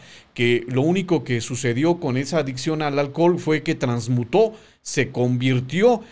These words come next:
pero que ya le ha pasado así en diversas ocasiones, que termina identificando la nueva adicción, que lucha contra ella, pero que llega otra para suplir la que ya tenía. Y dice,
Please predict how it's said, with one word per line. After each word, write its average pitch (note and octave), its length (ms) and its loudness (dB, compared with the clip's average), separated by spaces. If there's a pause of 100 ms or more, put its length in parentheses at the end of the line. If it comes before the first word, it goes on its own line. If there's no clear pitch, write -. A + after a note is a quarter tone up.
(220)
pero C3+ 260 2
que C3+ 160 0
ya E3 160 2
le G#3+ 80 2
ha G#3+ 100 0
pasado F3 460 2
así F#3 420 -4
en C3+ 220 -2
diversas D#3+ 480 0
ocasiones, D3 580 -2
que B2 120 -6
termina D3+ 500 -2 (220)
identificando B2 1080 0
la G2+ 160 0
nueva C3+ 460 2
adicción, F3+ 540 2 (340)
que A2+ 140 -4
lucha A3+ 440 -2
contra F3+ 420 2
ella, E3 360 2 (260)
pero C#3+ 300 0
que C#3+ 180 0
llega G3+ 540 2
otra E3 580 4
para A2 220 2
suplir D3+ 420 -2
la C#3+ 160 2
que A2+ 140 -8
ya A#2 180 -2
tenía. G#2+ 380 -2
Y - 20 -4
dice, D#3 340 -2